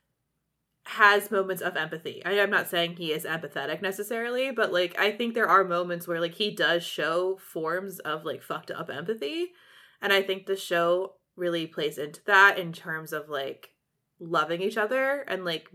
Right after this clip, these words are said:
being kind, which I think is, like,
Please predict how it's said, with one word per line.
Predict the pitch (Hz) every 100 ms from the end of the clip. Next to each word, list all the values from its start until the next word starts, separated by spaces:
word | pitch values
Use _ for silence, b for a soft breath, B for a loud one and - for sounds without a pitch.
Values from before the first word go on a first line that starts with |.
| 165
being | 170 165 170
kind, | 170 - 110 170 247 320 339 B B B B
which | - 180 175 - - _ _ _ _ _ _ _ _ _ _ - -
I | 202
think | 196 170
is, | 170 165 156
like, | 143 - - -